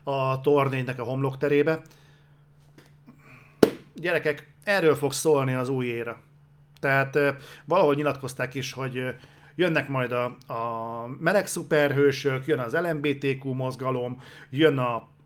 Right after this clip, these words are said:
jön a, nem esélyegyenlőség, hanem a, a, a szexuális egyenlőség, a nemi egyenlőséget,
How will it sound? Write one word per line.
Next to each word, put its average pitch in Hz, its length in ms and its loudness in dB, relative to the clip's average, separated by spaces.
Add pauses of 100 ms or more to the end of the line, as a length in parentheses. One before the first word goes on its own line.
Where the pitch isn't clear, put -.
(880)
jön 165 240 0
a, 127 400 2 (1600)
nem 151 140 -2
esélyegyenlőség, 135 760 -2
hanem 131 200 -4
a, 131 180 -4 (340)
a, 123 240 -8 (200)
a 131 80 -6
szexuális 147 560 0
egyenlőség, 135 540 0
a 135 40 -2
nemi 156 200 2
egyenlőséget, 131 920 -2